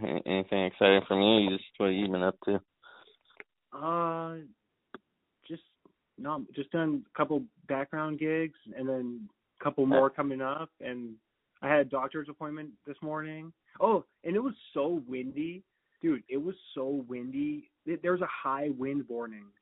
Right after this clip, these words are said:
Speaker 2: um, for today. And I drove there on the freeway. And it was so, you ever drive on the freeway when it's way too windy?
Speaker 1: Yeah, it's, yeah, like, brings your car, like, left and right and shit. <laughs>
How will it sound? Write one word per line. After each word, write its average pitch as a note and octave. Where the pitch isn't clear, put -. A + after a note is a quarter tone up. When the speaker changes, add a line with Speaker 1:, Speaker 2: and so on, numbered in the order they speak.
Speaker 2:
um, A#2
for B2
today. A#2
And C#3+
I D#3
drove C#3+
there C#3+
on C3+
the A#2+
freeway. B2+
And B2+
it D3+
was E3
so, C3
you C3
ever A#3+
drive C#3+
on E3+
the D#3+
freeway C#3+
when B2+
it's A2+
way A2+
too C#3
windy? A#2
Speaker 1:
Yeah, F2+
it's, -
yeah, F2
like, F2
brings F2+
your E2+
car, E2+
like, E2+
left E2+
and F2
right F2
and F2+
shit. F#2
<laughs> -